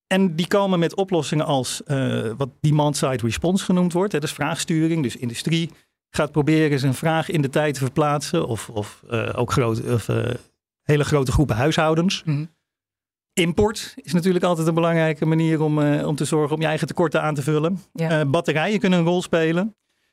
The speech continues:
Speaker 1: Maar ook, eh, gascentrales die op waterstof draaien. Of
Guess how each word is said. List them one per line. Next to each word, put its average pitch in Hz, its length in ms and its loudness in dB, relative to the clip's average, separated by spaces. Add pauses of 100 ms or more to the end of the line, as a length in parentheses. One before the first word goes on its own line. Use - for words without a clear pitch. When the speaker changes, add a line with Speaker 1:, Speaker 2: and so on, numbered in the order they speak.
(120)
Speaker 1:
Maar 254 180 0
ook, 247 300 -2
eh, 156 320 0
gascentrales 202 920 0
die 156 140 2
op 120 80 -4
waterstof 147 480 0
draaien. 160 400 0
Of - 320 -6